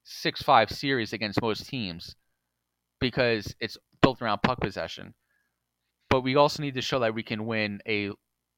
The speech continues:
long rivalry series by slowing it down. And I think if the Rangers make it out of this series by slowing it down, that gives them more confidence than ever because now they know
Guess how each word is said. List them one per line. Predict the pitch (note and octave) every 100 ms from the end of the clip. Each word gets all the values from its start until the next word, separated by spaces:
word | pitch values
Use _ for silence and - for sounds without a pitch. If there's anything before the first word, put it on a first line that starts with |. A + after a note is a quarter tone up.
| _ _ _ _ _ _
long | B2 A#2+ B2+ C3 B2
rivalry | A#2 A#2 B2 A2+ G#2+
series | - A2+ G#2 F#2 F#2 - - _ _ _
by | - F#2+
slowing | - B2 G2+ F#2+
it | F2
down. | E2 D2 - -
And | A#2
I | G#2
think | C#3+ B2+ A#2+ _ _ _ -
if | A#2
the | B2
Rangers | B2+ F3+ F3+ F3
make | E3+ D#3
it | C#3
out | C3+ C#3
of |
this | B2+ -
series | - B2 A2+ G2+
by | G#2+
slowing | G2 - B2 B2 A#2+
it | A2
down, | G#2+ G#2+ C#3+ - _ _ _ _
that | A#2 A#2
gives | C#3 B2+
them | B2+
more | B2+ C3+
confidence | - B2+ A#2+ B2 A2+ G#2 - -
than | A#2 -
ever | A#2+ G#2+
because | F#2+ G#2+ A#2+ G#2 G2
now | A2 A2+
they | B2 A#2
know | G#2+ G2+